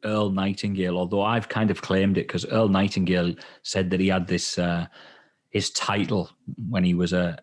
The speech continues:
um, out and about as a speaker was the Dean of Personal Development. Um, but I've claimed that now 'cause obviously I'm the Dean of Personal Development.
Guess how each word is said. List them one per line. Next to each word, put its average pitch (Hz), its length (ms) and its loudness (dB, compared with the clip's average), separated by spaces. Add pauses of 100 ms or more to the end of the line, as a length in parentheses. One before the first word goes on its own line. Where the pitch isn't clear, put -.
(140)
um, 87 320 -2
out 95 140 -4
and 87 100 -10
about 87 240 -6
as 87 100 -14
a 85 60 -14
speaker 90 380 -8
was 85 360 -10
the 87 140 -8
Dean 95 320 0
of 87 160 -6
Personal 92 380 -4
Development. 95 580 -2 (500)
Um, 90 460 -6 (260)
but 95 60 -2
I've 101 160 -2
claimed 95 260 0
that 76 140 -2
now 85 140 -4
'cause 87 160 -4
obviously 87 260 -2
I'm 95 160 2
the 87 60 2
Dean 85 240 -4
of - 80 -12
Personal 85 340 -8
Development. 80 420 -4